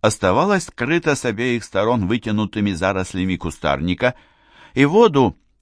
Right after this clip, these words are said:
можно было увидеть, лишь свернув с прилегающей дороги на изрезанную колеями тропку и продравшись через подлесок. На берегу старик остановился и взглянул на две баночки, плотно сидящие в неглубоких ямках,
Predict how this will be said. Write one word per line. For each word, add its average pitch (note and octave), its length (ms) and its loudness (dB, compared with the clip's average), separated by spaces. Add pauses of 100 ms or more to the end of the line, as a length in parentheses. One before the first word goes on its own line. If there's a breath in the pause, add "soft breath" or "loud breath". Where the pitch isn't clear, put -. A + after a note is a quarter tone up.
(160)
можно F#3 360 2
было F#3 260 0
увидеть, F3+ 500 -2
лишь E3 340 -2
свернув D#3+ 520 -2
с - 60 -10
прилегающей C#3+ 800 0
дороги C3 500 -2
на A#2 240 0
изрезанную A#2 680 0
колеями G2+ 680 0
тропку G#2 560 0
и G#2 60 2
продравшись F2+ 720 0
через F#2 480 -2 (100)
подлесок. E2 800 -2 (600 soft breath)
На C#2 160 -2
берегу C#2 600 -4 (440)
старик F2+ 440 0
остановился G#2 760 0
и F#2 60 2
взглянул E2+ 680 -2
на F2+ 160 -2
две D#2 240 -2
баночки, D#2+ 640 -2
плотно D#2+ 540 -4
сидящие D2+ 680 -4
в D2 40 -6
неглубоких D#2 720 -4
ямках, E2 580 -2